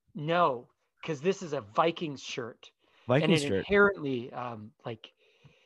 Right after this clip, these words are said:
Speaker 1: makes me a, um, like a, like a, like a, like a, like a tougher man just by wearing a Vikings shirt. So it, it's, it's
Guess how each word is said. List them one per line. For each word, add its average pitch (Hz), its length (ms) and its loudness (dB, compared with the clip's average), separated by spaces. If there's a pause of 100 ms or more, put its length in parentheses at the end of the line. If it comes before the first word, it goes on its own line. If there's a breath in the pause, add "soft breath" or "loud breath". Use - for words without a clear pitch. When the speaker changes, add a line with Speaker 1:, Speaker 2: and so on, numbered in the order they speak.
(160)
Speaker 1:
makes 151 280 -4
me 127 380 -4
a, 113 80 -8
um, 107 200 -10 (100)
like 151 160 -10
a, 135 80 -8
like - 180 -10
a, - 120 -12
like 160 120 -6
a, 165 140 -8
like 156 120 -14
a, - 60 -16 (640)
like 151 120 -10
a - 120 -16
tougher 165 540 0
man 139 480 -4 (120)
just - 180 -6
by 135 100 0
wearing 131 280 -2
a 117 40 -8
Vikings 123 400 -6
shirt. 151 260 -10 (1200)
So 120 380 -2
it, 147 140 0 (380)
it's, - 340 -4
it's - 440 -8